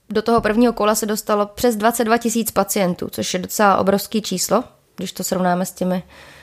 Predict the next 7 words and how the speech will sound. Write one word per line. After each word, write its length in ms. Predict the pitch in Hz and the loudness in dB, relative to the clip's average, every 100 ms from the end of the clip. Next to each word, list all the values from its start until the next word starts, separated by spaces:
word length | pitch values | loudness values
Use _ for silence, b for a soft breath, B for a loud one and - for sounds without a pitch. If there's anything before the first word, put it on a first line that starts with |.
| B | B
našimi 300 | 196 - 190 | -8 -4 -4
studiemi. 560 | 190 202 190 196 196 277 B B B B | -4 -2 0 0 -2 -6 B B B B
A 340 | 208 190 190 190 | -2 2 2 0
když 160 | 214 - | 0 0
samozřejmě 380 | 240 247 254 | 2 4 2
vyřadili 460 | 190 202 214 220 214 | 2 0 0 2 0
podle 360 | 208 202 202 | 0 0 0